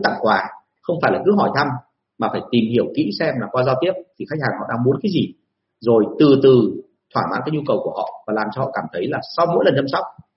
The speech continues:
thì cái lần chăm sóc tiếp theo nó lại nâng tiếp lên làm cho người ta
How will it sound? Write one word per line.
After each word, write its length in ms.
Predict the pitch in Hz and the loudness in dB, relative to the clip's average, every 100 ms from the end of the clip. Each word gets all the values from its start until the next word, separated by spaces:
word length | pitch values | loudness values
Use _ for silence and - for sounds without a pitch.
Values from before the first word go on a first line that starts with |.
| _ _ - | _ _ 2
thì 60 | 120 | 4
cái 80 | 147 | 4
lần 100 | 151 104 | 2 2
chăm 100 | 139 | -4
sóc 100 | 165 | 0
tiếp 100 | 208 196 | 0 2
theo 120 | 175 151 123 | 2 0 0
nó 80 | 127 | -2
lại 140 | 151 120 | -2 0
nâng 240 | 170 185 180 | 2 2 0
tiếp 120 | 262 277 | 0 4
lên 160 | 175 151 131 | 6 6 2
làm 80 | 104 101 | -4 -4
cho 60 | |
người 120 | 113 | -6
ta 60 | 120 | -8